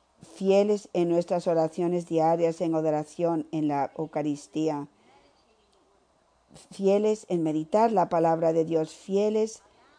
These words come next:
en venir y dejar que el Espíritu Santo crucifique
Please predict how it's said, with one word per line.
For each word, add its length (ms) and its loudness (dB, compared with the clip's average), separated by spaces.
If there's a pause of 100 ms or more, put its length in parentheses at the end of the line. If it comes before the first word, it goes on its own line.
(160)
en 420 2
venir 720 -2
y 80 -4
dejar 400 0
que 80 -2
el 80 0
Espíritu 600 0
Santo 560 -2 (100)
crucifique 960 -2